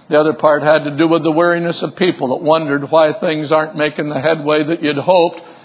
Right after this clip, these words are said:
since you were hoping and le-, seeking a good thing. It wasn't like you were beating the air for something unworthy. And when you face that thing, you draw those parallels. It's not any strain to find out that that's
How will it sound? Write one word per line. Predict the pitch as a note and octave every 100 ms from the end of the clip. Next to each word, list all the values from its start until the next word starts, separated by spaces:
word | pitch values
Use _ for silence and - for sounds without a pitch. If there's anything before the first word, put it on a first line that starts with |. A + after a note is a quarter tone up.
| -
since | - F3+ -
you | E3
were | E3
hoping | E3+ G#3 G3 D#3+ E3+ E3+ - -
and | D3 D3
le-, | D#3 F#3+ E3+
seeking | - G3+ G3+ G#3 E3+ F3 -
a | F#3+ D#3
good | F#3 F#3+ D#3+
thing. | G#3 G3+ E3+ A#2
It | -
wasn't | D#3 D#3 D#3
like | C3 C#3+ C#3+ - - - -
you | D3
were | C#3+ A2+
beating | D#3 E3+ C#3
the |
air | C#3 D3+ D#3
for | C#3+
something | B2 E3 C#3+ E3 C#3
unworthy. | C3+ C3 E3+ F3+ C#3 C3+ C#3+ _ _ _ _ _ _ _ -
And | C#3 C#3+
when | D#3+
you | D#3 D#3
face | - E3 E3 -
that | D#3 D#3 -
thing, | D#3+ E3
you | D3 D3+
draw | C#3 D3 D3
those | C#3+ C#3
parallels. | - D3+ D3 D3 D3+ -
It's | C3 -
not | C#3+ C#3
any | D3+ C#3+
strain | - E3 D3 A2 G2+
to |
find | - C3+ C3 C3
out | C3+ C3+
that | C3
that's | C3+ C3